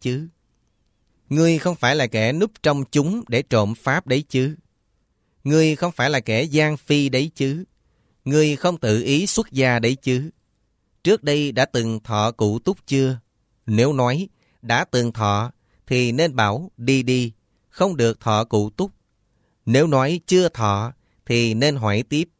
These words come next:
Ngươi không phải là nô tỳ đấy chứ? Ngươi không phải là con nuôi đấy chứ? Ngươi không mắc nợ người ta đấy chứ?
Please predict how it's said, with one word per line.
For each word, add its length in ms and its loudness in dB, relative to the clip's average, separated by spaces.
Ngươi 280 4
không 180 -2
phải 160 -2
là 120 0
nô 240 0
tỳ 300 0
đấy 220 -2
chứ? 300 -6
Ngươi 280 2
không 140 -4
phải 180 -2
là 120 0
con 340 -2
nuôi 220 0
đấy 220 -2
chứ? 300 -6
Ngươi 280 4
không 260 -4
mắc 160 -4
nợ 280 0
người 200 2
ta 320 -4
đấy 240 -4
chứ? 320 -6